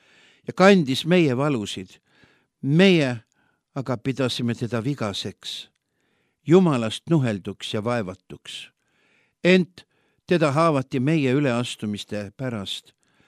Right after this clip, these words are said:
löödi meie süütegude tõttu. Karistus oli tema peal, et meil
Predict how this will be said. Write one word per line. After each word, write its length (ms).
löödi 380
meie 360
süütegude 640
tõttu. 520
Karistus 600
oli 180
tema 300
peal, 400
et 260
meil 500